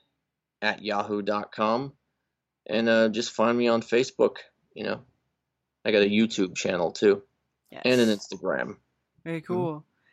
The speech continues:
Speaker 2: And we will, uh, if you send those links over to me, we'll put 'em in the description below when we release this. But, um, yeah, so what we're just basically doing with this series is just talking to people who are performers who've been kinda shut down by this, finding out what they're doing and,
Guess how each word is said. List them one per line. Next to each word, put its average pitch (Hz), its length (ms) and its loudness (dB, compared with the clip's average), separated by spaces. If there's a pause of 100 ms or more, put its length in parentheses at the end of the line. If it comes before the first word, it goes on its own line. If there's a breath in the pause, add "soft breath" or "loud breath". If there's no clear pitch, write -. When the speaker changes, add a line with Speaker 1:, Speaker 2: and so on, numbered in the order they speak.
(240)
Speaker 2:
And 151 320 -6
we 175 160 0
will, 156 360 -2
uh, 143 280 2
if 147 160 -10
you 160 60 -12
send 180 220 -4
those 170 160 -4
links 185 260 -4
over 175 160 -4
to 165 100 -10
me, 165 140 -4
we'll 143 120 -10
put 156 140 -8
'em 156 120 -4
in 147 100 -4
the 131 80 -6
description 147 600 -8
below 143 400 -2
when 139 160 -6
we 139 120 -6
release 139 460 -8
this. - 420 -10 (260)
But, 135 340 -10
um, 131 360 -4 (600)
yeah, 165 260 -4
so 151 280 -4
what 147 380 -8
we're 143 100 -10
just 151 280 -10 (240)
basically 185 420 -2
doing 175 280 -2
with 170 140 -2
this 165 180 -4
series 175 380 -2
is 143 120 -6
just 151 260 -8 (480)
talking 185 380 2
to 175 100 0
people 202 440 -4
who 175 160 -6
are 165 100 -2
performers 170 640 -4
who've 170 240 -4
been 165 160 -6
kinda 165 240 -6
shut - 240 -8
down 165 220 -4
by 180 120 -2
this, 190 220 -6
finding 175 380 -2
out 170 140 -2
what - 140 -8
they're 170 140 -4
doing 180 440 -4
and, 151 280 -6